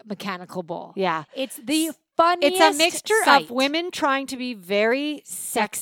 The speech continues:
Speaker 1: Sexy.
Speaker 2: while they
Speaker 1: Yes.
Speaker 2: do it,
Speaker 1: Yes.
Speaker 2: and then the men trying to be strong. Like,
Speaker 1: Yes.
Speaker 2: it's almost primal. Like,
Speaker 1: It's
Speaker 2: watch me get on this bull and do it sexy,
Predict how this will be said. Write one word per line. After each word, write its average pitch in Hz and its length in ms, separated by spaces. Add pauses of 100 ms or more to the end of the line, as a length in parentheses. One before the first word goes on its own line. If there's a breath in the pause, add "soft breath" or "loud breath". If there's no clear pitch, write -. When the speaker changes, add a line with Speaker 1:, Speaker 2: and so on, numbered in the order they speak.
Speaker 1:
Sexy. 320 120
Speaker 2:
while 277 240
they 262 140
Speaker 1:
Yes. 233 80
Speaker 2:
do 240 240
it, 427 220
Speaker 1:
Yes. 156 300
Speaker 2:
and 247 200
then 254 180
the 233 140
men 233 340
trying 233 240
to 220 80
be 202 140
strong. 185 720
Like, 247 180
Speaker 1:
Yes. 277 140
Speaker 2:
it's 247 100
almost 381 480
primal. 208 580
Like, 240 200
Speaker 1:
It's 208 120
Speaker 2:
watch 254 320
me 370 160
get 285 220
on 294 140
this 294 180
bull 240 320
and 226 220
do 226 160
it 226 120
sexy, 302 600